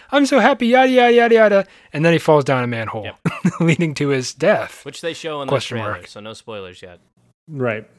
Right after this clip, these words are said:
Speaker 1: Right. No spoilers yet. I'll mark that on the, uh, report card, I guess. What am I talking about? Uh, he has a <laughs> near-death experience,
Speaker 2: He falls
Speaker 1: maybe.
Speaker 2: into a manhole and dies, and he is sent onto
Speaker 1: Correct.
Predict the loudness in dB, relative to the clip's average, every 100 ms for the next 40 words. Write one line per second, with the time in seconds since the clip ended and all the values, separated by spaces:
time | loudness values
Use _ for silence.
0 | -4 -4 -4 -6 2 4 4 2 -2 -2
1 | -6 -6 -4 -4 -4 -6 _ -12 -10 -8
2 | -8 -8 -8 -12 -16 -10 -10 -8 -8 -10
3 | -12 -14 -16 -20 _ _ _ _ _ _
4 | _ _ _ -6 -6 -6 -10 -12 -14 -14
5 | -16 -8 -4 -4 -6 4 6 6 6 4
6 | 6 4 2 -2 -4 -4 -4 -8 -6 -6
7 | -8 -12 -12 -12 -12 -14 -16 -16 -16 -16
8 | -14 -12 -12 -16 _ -20 _ _ _ -20
9 | -18 -18 -18 -18 -14 -6 -2 -2